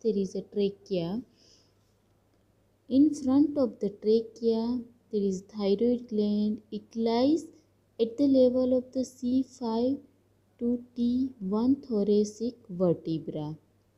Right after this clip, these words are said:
It is about twenty-five gram in weight. It is covered by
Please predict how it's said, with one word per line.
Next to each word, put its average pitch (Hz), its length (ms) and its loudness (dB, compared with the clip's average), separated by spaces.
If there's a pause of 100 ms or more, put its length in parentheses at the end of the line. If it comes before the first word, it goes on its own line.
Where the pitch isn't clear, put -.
(840)
It 262 160 -4
is 311 320 2
about 254 480 2 (400)
twenty-five 254 840 2
gram 220 440 0
in 254 420 2
weight. 175 480 4 (320)
It - 100 -8
is 311 280 0 (100)
covered 262 580 0
by 220 360 0